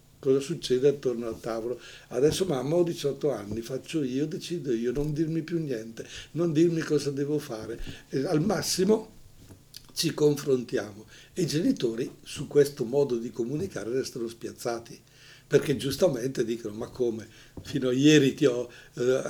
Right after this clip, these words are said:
eh, adesso?" E qui diventa, per esempio, molto ma molto delicata la comunicazione genitori,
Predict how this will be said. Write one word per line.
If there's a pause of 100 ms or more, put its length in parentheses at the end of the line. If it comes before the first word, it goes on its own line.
(100)
eh,
adesso?" (420)
E
qui
diventa,
per
esempio, (360)
molto
ma
molto
delicata
la
comunicazione
genitori,